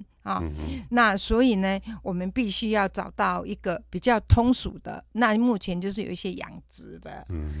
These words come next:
Speaker 2: 哼。
Speaker 1: 对，那也是品质非常不错，而且很新鲜，可以打到我们手上，而且它在，啊，从活的鱼到我们的手上，还有一些必须要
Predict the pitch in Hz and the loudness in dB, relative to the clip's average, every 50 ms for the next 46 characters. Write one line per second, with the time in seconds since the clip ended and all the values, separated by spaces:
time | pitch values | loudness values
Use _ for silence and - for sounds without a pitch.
0 | - - - - - 240 208 180 180 196 220 208 185 - - 190 180 175 - 233 | -8 -8 -8 0 2 4 4 4 2 4 4 2 2 2 0 -2 0 0 0 -2
1 | 190 - - 185 170 170 - - - 180 - 233 214 220 - - 170 160 160 165 | 0 0 -2 -2 -2 -6 -8 -8 -10 -6 -4 -4 -4 -4 -4 -6 -10 -10 -10 -10
2 | - 175 - - 220 214 - - 190 - - 185 156 135 165 170 - 151 - - | -12 -14 -10 -6 -6 -4 -4 -4 -6 -6 -6 -8 -8 -8 -8 -10 -8 -8 -8 -8
3 | 202 180 180 175 - 190 175 175 175 202 185 170 165 - _ _ _ - 170 - | -6 -8 -8 -8 -8 -8 -8 -6 -6 -6 -6 -6 -6 -10 _ _ _ -10 -8 -4
4 | - 190 - - - 160 - - - - - - - - 190 180 180 202 208 - | -2 -4 -2 -2 -6 -8 -8 -8 -8 -8 -8 -8 -4 -4 -4 -4 -4 -6 -6 -4
5 | 208 175 175 208 196 185 208 196 185 - - - - - - - - - 247 - | -6 -6 -4 -6 -4 -2 -2 -2 -2 -4 -10 -20 -20 -20 -18 -18 -16 -14 -14 -14
6 | - - 202 190 180 175 175 180 175 170 175 175 175 175 175 175 170 175 175 175 | -4 0 2 2 4 4 2 2 2 0 0 0 0 -2 -2 -4 -4 -6 -8 -12
7 | - - - - - - - - - - - 180 180 196 208 220 220 - - - | -14 -18 -20 -20 -20 -20 -20 -12 0 0 0 2 2 0 -2 -4 -4 -6 -12 -20
8 | - - - - - - 196 185 196 240 220 202 175 170 165 170 175 - - - | -20 -20 -14 -6 -2 0 0 2 2 2 0 0 -2 -6 -8 -10 -10 -8 2 4
9 | 247 220 190 185 - - 170 160 165 175 185 - - - - 165 - - 233 196 | 4 4 4 0 -4 -8 -8 -6 -4 -4 -4 -4 -6 -8 -8 -8 -2 -2 0 -2
10 | 175 180 - _ - _ _ - 208 214 233 185 170 185 202 202 - - 208 185 | -2 -6 -14 _ -20 _ _ -2 0 0 0 0 -2 -4 -6 -6 -6 -6 -4 -2
11 | 185 185 185 190 190 - _ - _ _ _ 262 226 175 165 - - 214 190 202 | -2 -2 -2 -4 -6 -10 _ -20 _ _ _ -4 -4 -4 -4 -6 -6 -6 -4 -2
12 | 190 180 175 170 | -2 -2 -4 -6